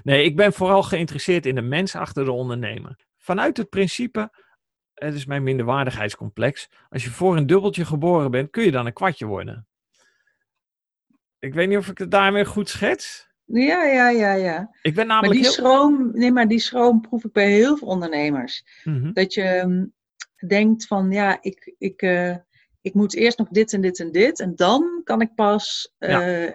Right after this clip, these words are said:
Speaker 2: echt gaan ondernemen."
Speaker 1: Ja.
Speaker 2: Eh, dat, ja, dat je ook zegt van, "Ja, ik ben vier jaar bezig geweest met onderzoek." Dan denk ik van, "Wow."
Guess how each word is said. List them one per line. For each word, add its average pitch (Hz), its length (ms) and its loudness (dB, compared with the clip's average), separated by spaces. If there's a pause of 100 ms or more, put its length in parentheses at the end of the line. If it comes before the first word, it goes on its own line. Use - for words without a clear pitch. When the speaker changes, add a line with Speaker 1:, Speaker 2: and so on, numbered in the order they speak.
Speaker 2:
echt - 320 -2
gaan 196 160 -4
ondernemen." 180 720 -4 (260)
Speaker 1:
Ja. - 180 -12 (200)
Speaker 2:
Eh, 185 140 -4
dat, 185 180 -8 (120)
ja, 208 240 -2
dat 160 180 -2
je - 100 -4
ook 214 220 0
zegt 180 240 -6
van, 180 100 -8
"Ja, 175 80 -4
ik 175 80 -4
ben 190 180 -2
vier 277 320 2
jaar 202 220 2
bezig 220 300 0
geweest 196 240 0
met 185 140 -6
onderzoek." 240 540 -2
Dan 190 140 -4
denk 208 200 0
ik 202 120 -12
van, 196 220 -4
"Wow." 214 400 0